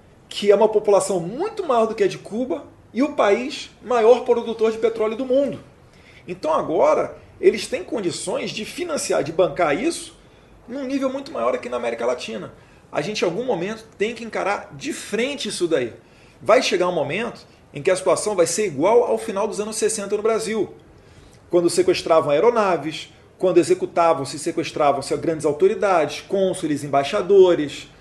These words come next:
execução de policiais, de militares. Se a esquerda radicalizar esse ponto, a gente vai precisar ter uma resposta. E uma resposta, ela pode ser via um novo A I cinco, pode ser via uma legislação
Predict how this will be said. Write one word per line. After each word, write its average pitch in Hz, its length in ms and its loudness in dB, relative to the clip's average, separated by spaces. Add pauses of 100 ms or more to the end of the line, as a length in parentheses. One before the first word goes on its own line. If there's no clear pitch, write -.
(280)
execução 175 500 2
de 160 80 -4
policiais, 165 840 0
de 131 100 -8
militares. 175 840 -2 (460)
Se - 340 -4
a - 60 2
esquerda 196 340 0
radicalizar 160 640 -2
esse 139 180 -6
ponto, - 440 0 (420)
a - 80 -6
gente 185 240 -6
vai 208 160 2
precisar 202 380 -4
ter 196 100 -2
uma 220 140 -2
resposta. 165 640 -4
E - 80 -6
uma 208 120 0
resposta, 202 580 0
ela 170 200 2
pode 180 220 0
ser 156 180 -2
via 143 480 -2 (280)
um 196 140 -6
novo 156 320 0
A 165 80 6
I 190 60 2
cinco, 185 400 -6 (420)
pode 165 220 4
ser 165 260 4
via 156 520 -2 (260)
uma 160 420 -2 (240)
legislação 165 840 2